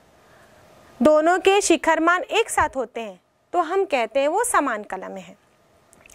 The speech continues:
तो ऐसी स्थिति आती है विभिन्न परिपथों में, जब हम विभिन्न परिपथ एसी, अ, अ, प्रत्यावर्ती धारा को लेकर बनाते हैं, तो कभी ऐसा होता है कि धारा और वोल्टेज के बीच में कला अंतर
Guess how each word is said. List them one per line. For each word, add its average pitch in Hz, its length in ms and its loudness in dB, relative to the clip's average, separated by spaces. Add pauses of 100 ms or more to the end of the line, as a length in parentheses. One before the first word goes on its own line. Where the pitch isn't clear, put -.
(120)
तो 359 40 6
ऐसी 330 300 2
स्थिति 370 320 0
आती 302 340 -2
है 285 180 -4
विभिन्न 294 400 0
परिपथों 247 600 -4
में, 247 220 -6 (460)
जब 285 160 2
हम 311 140 2
विभिन्न 285 520 -4
परिपथ 285 420 -2 (200)
एसी, 254 320 0
अ, 339 40 -12
अ, - 280 -6 (1500)
प्रत्यावर्ती 277 800 -2
धारा 254 300 -2
को 294 120 -4
लेकर 262 300 -6
बनाते 226 440 -8
हैं, 269 180 -12 (500)
तो 349 60 0
कभी 294 220 0
ऐसा 277 260 0
होता 277 300 -2
है 349 160 -4 (280)
कि 403 240 2 (340)
धारा 240 440 0 (100)
और 269 160 0
वोल्टेज 247 480 -4
के 311 120 -4
बीच 233 340 -8
में 339 200 -2
कला 233 300 -2
अंतर 226 480 -4